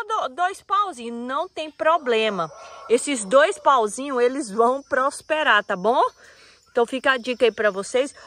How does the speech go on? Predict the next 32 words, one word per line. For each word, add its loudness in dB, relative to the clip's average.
Ó, 6
o -2
matinho 0
eu -8
tô -6
tirando -6
pra -4
cá, 0
ó. 2
E -2
a 2
cebolinha -2
eu 2
tô -4
colocando -6
pra -2
cá. 2
Olha 4
a 0
quantidade 0
que -8
já 2
tem. -2
Dá 6
pra 4
você -4
aproveitar 2
e 4
colocar 0
na 2
comida -2
de -2